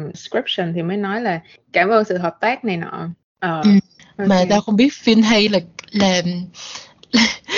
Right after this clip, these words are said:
Speaker 2: là app gì nữa, tao chưa bao giờ nghe cái app này cả.
Speaker 1: Ờ, tao
Speaker 2: Thôi
Speaker 1: cũng
Speaker 2: kệ.
Speaker 1: không biết nữa.
Speaker 2: Rồi, thôi kệ đi.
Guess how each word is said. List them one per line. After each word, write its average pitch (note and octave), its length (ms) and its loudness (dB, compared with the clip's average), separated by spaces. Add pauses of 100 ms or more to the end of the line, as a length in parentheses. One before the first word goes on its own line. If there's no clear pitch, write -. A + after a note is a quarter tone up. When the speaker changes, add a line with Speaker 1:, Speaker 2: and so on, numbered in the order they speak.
(240)
Speaker 2:
là A3+ 120 4
app C#4 320 -2
gì A#3 280 2
nữa, F#3+ 120 0
tao C4+ 100 0
chưa C4+ 180 2
bao B3+ 80 4
giờ A#3+ 100 2
nghe G#3 280 2
cái - 100 -8
app C4+ 180 0
này A#3+ 260 2
cả. E3+ 220 -6 (380)
Speaker 1:
Ờ, G3 100 -4
tao F#3 120 -2
Speaker 2:
Thôi A3 160 -2
Speaker 1:
cũng F#3+ 140 -10
Speaker 2:
kệ. A3 120 -8
Speaker 1:
không - 120 -16
biết D#4 80 -4 (120)
nữa. A3 180 -8 (420)
Speaker 2:
Rồi, F3+ 120 -4
thôi F3 120 -2
kệ D3 180 -4
đi. F#3 80 -2